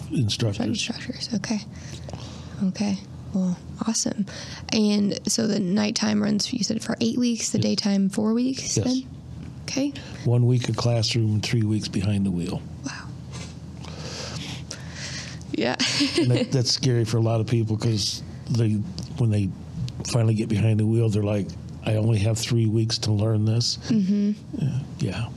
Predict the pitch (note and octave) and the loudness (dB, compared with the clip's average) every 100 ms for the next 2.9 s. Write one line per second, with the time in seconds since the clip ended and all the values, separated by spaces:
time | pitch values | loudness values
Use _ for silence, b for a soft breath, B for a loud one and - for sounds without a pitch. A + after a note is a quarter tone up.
0 | - - - A2+ G#2 G2+ F2+ E2+ - - | -4 -2 0 0 2 0 0 -4 -8 -12
1 | B B B B B - A3+ A3 G#3+ G#3+ | B B B B B 0 2 2 0 0
2 | G3+ A3+ G#3+ A#3+ A3+ A#3+ A#3 A#3 | 0 2 2 2 0 2 2 2